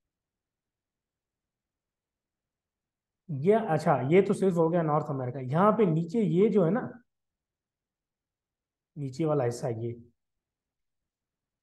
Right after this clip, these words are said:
सॉरी, ये जो नीचे वाला हिस्सा यहाँ पे है,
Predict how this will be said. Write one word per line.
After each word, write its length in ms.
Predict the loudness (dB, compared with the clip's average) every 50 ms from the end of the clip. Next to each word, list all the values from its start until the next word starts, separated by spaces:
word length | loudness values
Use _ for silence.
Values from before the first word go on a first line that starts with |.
| _ _ _ _ _ _
सॉरी, 320 | -16 -12 -8 -8 -8 -8 -10 -14 -20 -20 _ _ _ _ _ _ _ _ _ _ _ _ _ _ _ -10
ये 280 | -6 -2 2 2 2 2
जो 120 | 2 2
नीचे 300 | 0 0 0 2 4 4
वाला 180 | 6 6 6 4
हिस्सा 220 | 2 2 0 -2
यहाँ 340 | 0 0 0 0 -2 -2 0
पे 80 | -2 -2
है, 180 | -2 -2 -4